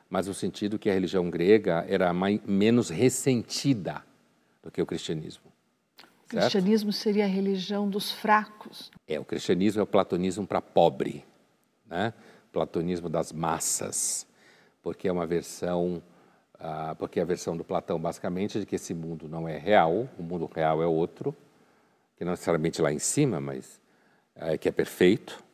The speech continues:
Speaker 1: e que é imortal e eterno, onde você é imortal e eterno, e onde não há sofrimento. E se você aprender metafísica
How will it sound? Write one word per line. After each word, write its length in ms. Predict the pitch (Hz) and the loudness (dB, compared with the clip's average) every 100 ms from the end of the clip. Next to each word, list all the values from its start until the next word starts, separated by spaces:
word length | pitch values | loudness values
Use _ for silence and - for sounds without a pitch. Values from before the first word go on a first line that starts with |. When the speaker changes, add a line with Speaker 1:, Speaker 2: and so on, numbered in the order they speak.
| _ _ - | _ _ -18
Speaker 1:
e 40 | |
que 120 | - | -6
é 20 | 92 | -4
imortal 480 | 85 85 - 80 | -2 -4 -2 0
e 60 | 82 | 2
eterno, 560 | 98 - 107 110 120 127 | 2 6 6 6 2 0
onde 220 | 104 87 | -2 -2
você 300 | 85 - - | -2 -2 2
é 80 | 101 | 2
imortal 440 | 85 78 - 78 | 0 -4 -6 -6
e 40 | 85 | -6
eterno, 460 | - 90 98 113 131 _ _ _ _ _ _ _ _ - | 0 2 2 -2 -14 _ _ _ _ _ _ _ _ -4
e 80 | |
onde 200 | 98 92 | -4 -2
não 120 | 90 85 | -2 0
há 60 | |
sofrimento. 880 | 80 82 - 107 98 107 - - - _ _ _ _ _ _ | -2 -4 -4 2 4 4 -2 -20 -20 _ _ _ _ _ _
E 80 | 98 | -10
se 140 | 87 104 | -8 -6
você 260 | 104 - | -2 0
aprender 540 | 107 101 95 90 90 85 | 0 2 0 2 2 2
metafísica 920 | 87 107 - - 104 104 110 139 | 0 -2 0 2 4 2 2 2